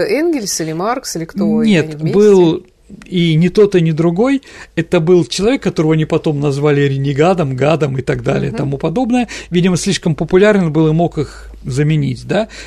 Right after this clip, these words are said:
Speaker 2: Это такой Карл Шапер, да. Это он придумал эту фразу.
Speaker 1: Сергей, ну вот в наше время, двадцать первый век, как к нему относится вообще, к Карлу Марксу и Фридриху Энгельсу, как сейчас относятся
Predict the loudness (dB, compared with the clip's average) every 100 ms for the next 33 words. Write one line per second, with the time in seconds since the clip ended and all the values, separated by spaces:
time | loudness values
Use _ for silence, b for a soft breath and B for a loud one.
0 | B 0 2 -2 -2 -4 0 0 2 0
1 | 2 2 0 -4 -6 -8 -4 -4 -2 -6
2 | -6 -16 -20 -20 -10 -6 -6 -8 b -6
3 | -2 -2 2 0 2 -2 2 0 0 -4
4 | -2 -2 -4 -6 -8 -8 -14 -20 -20 B
5 | B B B B B -4 -2 2 2 2
6 | 2 2 2 -2 -4 -2 -2 -2 -2 -2
7 | 0 0 0 -2 -2 -2 -4 -4 -4 -2
8 | -2 -2 -4 -4 -6 -6 -4 -2 -2 -2
9 | -4 -4 -4 -4 -4 -6 -6 -4 -4 -4
10 | -8 -2 0 2 2 0 -2 -4 -2 -2
11 | -2 -2 0 0 -2 -2 -4 0 0 2
12 | 0 -2 -4 -6 -6 -6 -4 -4 -2 -2
13 | -2 -2 -4